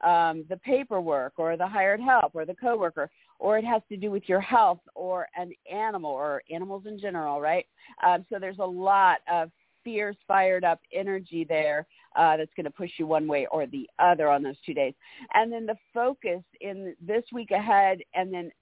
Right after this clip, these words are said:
in the weeks ahead, because of Mercury going direct, you know, it's in direct motion now and then moving direct through this week and then stopping and going retrograde on Friday, it's focused on your creative projects,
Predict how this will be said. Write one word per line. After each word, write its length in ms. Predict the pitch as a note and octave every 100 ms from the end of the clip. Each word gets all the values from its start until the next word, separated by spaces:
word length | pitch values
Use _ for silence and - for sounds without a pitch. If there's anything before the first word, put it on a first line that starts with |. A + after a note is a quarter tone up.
| _
in 180 | F#3 F3+
the 100 | E3+
weeks 440 | E3 A3+ C4 - - -
ahead, 460 | F3+ F3+ D3 D3 - _ _ -
because 340 | - A#3 A#3+ G#3+
of 80 | G#3+
Mercury 520 | G#3 G3+ - G3+ G3
going 360 | F3+ E3+ D#3+
direct, 400 | E3+ F#3 G#3+ -
you 100 | G3+
know, 60 | F#3+ -
it's 160 | F#3 - -
in 180 | A#3
direct 280 | A3+ A3+ G#3+
motion 400 | A3 G3+ G#3+ A3
now 340 | G3+ E3+ D#3+ -
and 200 | F3+ F#3
then 280 | F3 E3 E3 - _
moving 380 | E3+ F3+ G3 G#3
direct 360 | G3+ G#3 G3+ -
through 160 | G3+
this 160 | G3 G3+ F3
week 220 | F3 D#3+
and 100 | D3+
then 140 | D#3+ D#3 _
stopping 600 | - F#3+ F3+ E3+ D3 D3 - _ _ _
and 240 | D#3+ D#3 C#3+
going 320 | F3+ G3 G#3
retrograde 480 | G3 G3 F3+ F3+ F3
on 200 | E3 F3
Friday, 600 | - F#3+ F3+ D#3 D3 C#3+ - -
it's 140 | F3 _ -
focused 520 | G#3 A#3+ - E3+ F3 _ -
on 460 | E3 D#3+ D#3 E3 - _ _
your 140 | F3+
creative 720 | F#3 - G3+ F#3+ F#3+ A3+ A3 F#3
projects, 680 | - F3 D#3+ C#3+ D3+ C3+ -